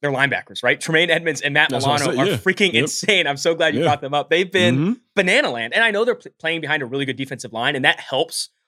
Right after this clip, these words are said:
Speaker 1: linebacker play, especially in the run, when you have guys that are, you know, taking on two blocks and, and creating openings. But, like, Milano and Edmonds, man, are fucking balling out. Too high, too low.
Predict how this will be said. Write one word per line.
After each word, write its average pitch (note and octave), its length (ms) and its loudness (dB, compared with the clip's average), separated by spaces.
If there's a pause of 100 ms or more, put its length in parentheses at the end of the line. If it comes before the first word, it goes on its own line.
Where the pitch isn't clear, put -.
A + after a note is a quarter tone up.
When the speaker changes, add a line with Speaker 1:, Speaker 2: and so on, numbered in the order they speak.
Speaker 1:
linebacker C3+ 460 0
play, D#3 180 -2
especially C3+ 360 -6
in A#2+ 60 -6
the G2+ 60 -10
run, A#2 240 -2
when B2+ 80 -4
you A#2+ 60 2
have A#2+ 120 0
guys B2 180 0
that A#2+ 100 -4
are, A2+ 160 -6 (140)
you - 60 -20 (100)
know, - 20 -6
taking B2+ 320 -2
on A#2+ 80 2
two A#2+ 140 -8
blocks A#2+ 340 0
and, A#2+ 100 -4
and A2+ 180 -6
creating B2 260 -2
openings. D3 360 -2
But, E3 120 2
like, D3+ 200 2 (200)
Milano D#3 400 0
and A2+ 240 -4
Edmonds, C3 320 0
man, A2+ 200 -2
are A2 120 -10
fucking A#2+ 480 -6
balling B2 340 0
out. G#2 280 -4 (460)
Too C4 220 4
high, G3+ 160 2
too F#3 240 -6
low. A2+ 240 -4